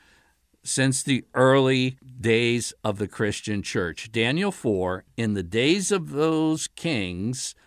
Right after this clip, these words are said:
those pagan kings, the last of those four world empires,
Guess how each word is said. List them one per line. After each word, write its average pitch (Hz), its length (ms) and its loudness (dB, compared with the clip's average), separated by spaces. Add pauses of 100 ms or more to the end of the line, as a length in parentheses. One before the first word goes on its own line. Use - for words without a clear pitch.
(140)
those 107 180 -4
pagan 160 540 -2
kings, 113 760 -6
the 107 140 -4
last 127 360 2
of 156 120 -2
those 151 200 0
four 151 460 0
world 165 340 0
empires, 98 540 0